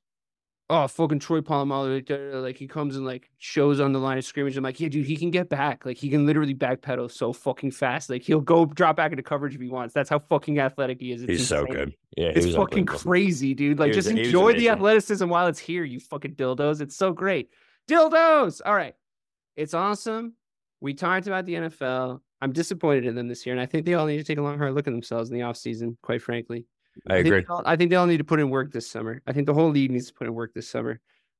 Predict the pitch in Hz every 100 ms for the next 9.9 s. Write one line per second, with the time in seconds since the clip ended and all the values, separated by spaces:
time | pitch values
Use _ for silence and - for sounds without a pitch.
0 | _ 139 135 127 120 113 127 _ _ _
1 | _ _ _ _ _ _ _ _ - 190
2 | 202 226 247 254 208 165 185 185 196 160
3 | 160 143 143 135 143 131 127 120 131 131
4 | 147 156 127 127 143 135 135 120 117 123
5 | 120 120 - _ _ _ - 143 117 143
6 | 131 135 117 - 139 135 135 113 95 101
7 | 107 131 - - 120 120 143 143 143 131
8 | 127 139 185 220 139 - _ _ 107 101
9 | 92 101 - 107 117 185 180 147